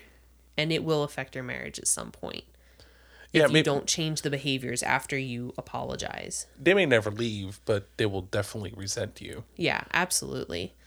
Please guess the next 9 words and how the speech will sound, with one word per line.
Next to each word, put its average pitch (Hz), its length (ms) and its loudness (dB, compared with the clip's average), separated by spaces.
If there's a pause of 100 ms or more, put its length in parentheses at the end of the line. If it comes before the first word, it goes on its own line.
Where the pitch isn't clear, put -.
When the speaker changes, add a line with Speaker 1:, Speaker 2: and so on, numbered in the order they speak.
(480)
Speaker 1:
Um, 156 460 0 (1900)
and 202 340 6 (800)
ask 240 340 2
for 151 120 -4
forgiveness. 135 460 -4
Be 190 260 0
direct 175 380 0
about - 280 -6
it. - 140 -10